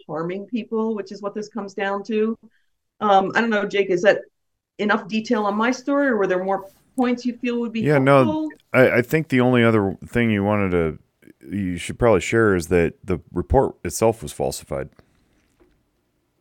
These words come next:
Speaker 1: Oh, yeah. Okay, yes. So in this, in this whole process, I did, um,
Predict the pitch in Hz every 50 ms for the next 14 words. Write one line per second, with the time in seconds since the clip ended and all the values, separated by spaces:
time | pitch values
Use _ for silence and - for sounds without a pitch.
0 | _ _ - 302 294 285 277 196 - - - _ _ - 277 262 220 214 180 -
1 | 196 226 175 - - - - _ _ _ - - - - _ - - 302 285 262
2 | - - - - - _ - 285 294 311 320 311 302 - - - 285 302 320 339
3 | 349 349 - 311 262 269 - 262 185 180 - - 208 185 180 - - - - 190
4 | 185 180 170 202 208 214 214 214 - - 180 180 175 175 165 160 165 165 165 -